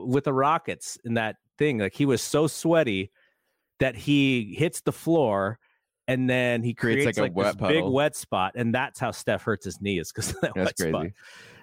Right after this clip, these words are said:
Speaker 2: Are you gonna,
Speaker 1: Uh,
Speaker 2: do you wanna talk about, like, the, like, the teams with, like, that have, or that are good, or do you wanna go all the way down? 'Cause what we should talk about is, one, the Warriors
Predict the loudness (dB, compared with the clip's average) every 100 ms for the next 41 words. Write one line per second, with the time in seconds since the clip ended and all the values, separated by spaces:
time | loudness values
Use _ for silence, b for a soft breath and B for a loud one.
0 | B -2 2 2 2 -2 0 2 4 2
1 | 2 0 2 2 2 0 2 2 4 0
2 | 0 -4 0 2 2 0 0 0 0 -4
3 | -4 -2 -2 -4 -6 -14 -2 0 2 0
4 | 2 2 2 2 2 0 2 0 -2 -4
5 | -2 0 2 2 0 -2 -2 0 4 2
6 | 2 0 2 0 2 0 2 -2 -2 0
7 | 0 0 -4 -4 -2 0 2 2 2 2
8 | 0 -4 -14